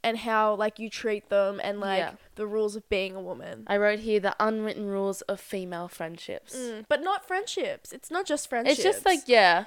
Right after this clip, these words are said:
Speaker 1: Just, like, female connections.
Speaker 2: Mm-hmm.
Speaker 1: Yeah.
Speaker 2: Yeah.
Speaker 1: 'Cause you, like, can still follow girl code with, like, literally your arch nemesis.
Speaker 2: Yeah,
Speaker 1: Even though
Speaker 2: I
Speaker 1: you,
Speaker 2: feel
Speaker 1: like, probably wouldn't.
Speaker 2: Yeah, but, like, some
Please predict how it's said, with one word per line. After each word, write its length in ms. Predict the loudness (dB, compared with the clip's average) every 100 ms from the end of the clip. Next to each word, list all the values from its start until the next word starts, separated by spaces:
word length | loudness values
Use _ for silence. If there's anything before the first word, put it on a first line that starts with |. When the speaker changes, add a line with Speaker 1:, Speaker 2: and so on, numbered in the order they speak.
| -6
Speaker 1:
Just, 180 | -2 -2
like, 140 | -2
female 680 | 2 4 6 6 6 6 2
connections. 920 | -2 -6 -6 -8 -10 -10 -8 -6 -4
Speaker 2:
Mm-hmm. 240 | -4 -6 -10 -20 -12
Speaker 1:
Yeah. 220 | -6 -4 -2
Speaker 2:
Yeah. 260 | -4 -4 -10 -10 -6
Speaker 1:
'Cause 140 | 0
you, 220 | 0 0
like, 200 | -2 -2
can 200 | -4 -6
still 240 | -6 -6 -2
follow 300 | 0 2 2
girl 260 | 2 2
code 440 | 2 0 0 -2 -10
with, 220 | -10 -6
like, 180 | -6 -6
literally 440 | -10 -10 -8 -6 -2
your 220 | -2 -2 -4
arch 260 | -4 -6
nemesis. 840 | -8 -8 -8 -8 -8 -8 -6 -8 -10 _ _ _ _
Speaker 2:
Yeah, 300 | 0 6 6
Speaker 1:
Even 140 | 6
though 80 | 6
Speaker 2:
I 40 | 4
Speaker 1:
you, 100 | 6
Speaker 2:
feel 100 | 6
Speaker 1:
like, 160 | 6
probably 340 | 4 -2 0 0
wouldn't. 360 | -2 -6 -8 6
Speaker 2:
Yeah, 220 | 10 10
but, 100 | 10
like, 160 | 6 6
some 720 | 4 8 8 6 -4 -10